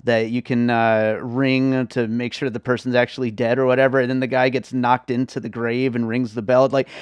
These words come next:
it's just jokes in this world, and, uh, I, I felt like the tone of this all just feels like that, where it's like, it's not, again, like, we're, we're kinda, like, going back to that same idea that I talked about with, like, Malignant, where it's like, it's not a straight up horror comedy, but it's like,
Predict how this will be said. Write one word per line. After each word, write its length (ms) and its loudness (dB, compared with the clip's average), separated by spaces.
it's 200 0
just 240 -4
jokes 760 0
in 220 4
this 180 -4
world, 340 4
and, 420 4
uh, 280 8
I, 160 4
I 160 2
felt 320 6
like 240 2
the 80 2
tone 560 2
of 140 -4
this 400 -4
all 300 6
just 320 -8
feels 260 0
like 200 -4
that, 220 -2
where 160 4
it's 200 0
like, 280 6
it's 200 -4
not, 280 2
again, 460 4
like, 220 2
we're, 180 4
we're 100 2
kinda, 300 2
like, 160 4
going 220 2
back 220 6
to 80 -2
that 180 -4
same 260 0
idea 380 2
that 100 2
I 60 -2
talked 240 0
about 200 0
with, 140 -6
like, 220 -6
Malignant, 520 2
where 140 2
it's 140 -2
like, 180 0
it's 160 -2
not 260 0
a 60 2
straight 400 0
up 320 4
horror 380 2
comedy, 580 -2
but 300 -2
it's 240 -6
like, 420 2